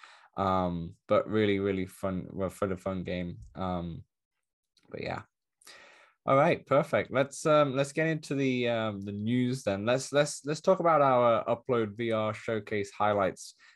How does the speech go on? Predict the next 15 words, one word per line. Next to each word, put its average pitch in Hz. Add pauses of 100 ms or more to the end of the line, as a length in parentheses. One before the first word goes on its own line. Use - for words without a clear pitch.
(120)
Um, 117
before 139
we 160
kinda 139
go 120
into 117
a 107
few 107
games 107
here, 92
S-, - (120)
Samson, 127
obviously 117
this 120
was 104